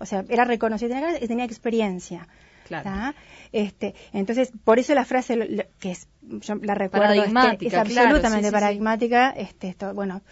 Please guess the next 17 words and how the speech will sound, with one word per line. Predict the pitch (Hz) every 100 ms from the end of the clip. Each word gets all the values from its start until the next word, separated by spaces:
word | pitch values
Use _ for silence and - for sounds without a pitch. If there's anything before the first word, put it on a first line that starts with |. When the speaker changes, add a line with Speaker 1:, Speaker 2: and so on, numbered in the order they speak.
| - - -
Speaker 1:
eh, | 175
eh, | - - _
"juro | - - 311 320 330
que | 320 196
no | 226
volveré | 262 233 208 226
a |
ser | 220 214 190
pobre. | 208 196 185 190 _ _ _ _ _
Speaker 2:
Ahí | - 180 185
va. |
Speaker 1:
Todo | 277 285
con | 294 233
esfuerzo, | 202 269 269 262 254
con | 226 214
sudor | - 214 233 247 240
lograré". | 220 202 196 208